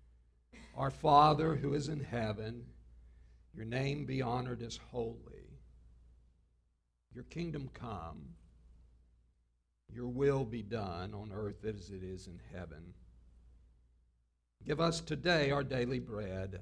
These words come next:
and forgive us our debts, as we've also forgiven our debtors. And do not bring us into temptation, but deliver us from the evil one."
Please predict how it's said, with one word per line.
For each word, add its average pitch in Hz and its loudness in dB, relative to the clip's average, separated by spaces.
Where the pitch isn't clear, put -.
and 113 -10
forgive 120 -4
us 135 -4
our 113 -2
debts, 98 -4
as 117 -10
we've 127 -2
also 131 2
forgiven 113 -8
our 113 -8
debtors. 82 -8
And 101 -14
do 113 -8
not 107 -4
bring 110 -8
us 95 -10
into 110 -10
temptation, 92 -8
but 110 -10
deliver 127 -2
us 110 0
from 110 -6
the 107 -2
evil 107 -4
one." 90 -8